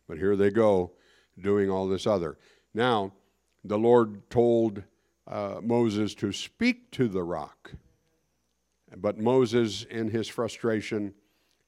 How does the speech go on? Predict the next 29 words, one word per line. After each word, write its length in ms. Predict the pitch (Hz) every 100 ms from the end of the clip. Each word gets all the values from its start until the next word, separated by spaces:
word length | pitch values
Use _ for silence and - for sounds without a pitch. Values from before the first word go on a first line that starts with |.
| _
and, 400 | 98 95 95 87
um, 480 | 92 87 87 90 -
uh, 280 | 92 - 101
his 400 | 98 95 85 - - _ _ _ 104
lack 280 | 110 110
of 160 | 107 -
patience, 720 | 117 110 - 104 101 - - - _ _ _ _ -
uh, 120 | - 85
he 320 | 104 101 92
smote 420 | - 117 113 -
the 80 | 104
rock 340 | 101 95 -
again, 460 | 92 87 87 78 78 _ _ _ _ _ _
and 160 | 82 85
water 300 | 82 82 80
gushed 340 | 78 78 -
out. 320 | 160 135 - - - _ _ _ _ _ _ _ _ _ -
But 120 | 95
what 180 | 101 107
happened? 420 | 156 - 87 - _ _ _ _ _ _ _ _ _ _ _ _ _ _ _ _ -
"You're 140 | 101
not 160 | 107 98
gonna 200 | 98 104
enter 280 | 104 104 92
the 140 | 90
promised 420 | 104 95 90 -
land." 380 | 85 78 - _ _ _ -
Now 100 | 156
that, 260 | 240 254